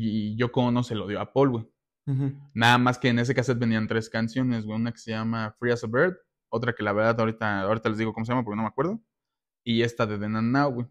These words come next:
Speaker 2: Ujú.
Speaker 1: Pero como era grabación de cassette, güey, pues se escuchaba bien culero. Y lo que querían hacer era rescatar la voz de John Lennon, güey.
Speaker 2: Ujú.
Speaker 1: Entonces, con la tecnología que había en ese momento, una canción salió antes de los dos miles, como en el noventa y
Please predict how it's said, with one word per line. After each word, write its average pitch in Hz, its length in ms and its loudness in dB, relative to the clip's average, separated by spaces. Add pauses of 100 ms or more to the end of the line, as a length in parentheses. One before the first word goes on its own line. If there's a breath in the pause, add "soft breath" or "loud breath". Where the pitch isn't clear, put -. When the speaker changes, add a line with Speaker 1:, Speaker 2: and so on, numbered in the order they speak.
(120)
Speaker 2:
Ujú. 131 320 -8 (480)
Speaker 1:
Pero 120 220 6
como 123 240 4
era 160 140 10
grabación 160 420 6
de 156 80 2
cassette, 160 300 2
güey, 156 140 -2
pues - 120 -14
se 107 60 -18
escuchaba 101 320 -6
bien 107 160 -8
culero. 123 440 -6
Y 117 140 -2
lo 113 220 0
que 113 100 -6
querían 120 380 0
hacer 131 380 0
era 123 180 2
rescatar 110 440 -6
la 107 120 -4
voz 107 180 -6
de 107 100 -10
John 110 200 -4
Lennon, 120 320 -2
güey. 101 180 -12
Speaker 2:
Ujú. 135 200 -6
Speaker 1:
Entonces, 131 380 -2
con 139 120 -2
la 117 120 0
tecnología 113 460 0
que 160 80 2
había 151 120 2
en 156 60 -4
ese 156 140 -4
momento, 135 360 -2
una 180 160 -2
canción 139 300 -2
salió 139 280 0
antes 139 320 -2
de 107 80 0
los 98 160 -4
dos 101 140 -8
miles, 190 420 -8
como 104 160 -8
en 98 80 -6
el 95 80 -6
noventa 95 420 -8
y 92 240 -8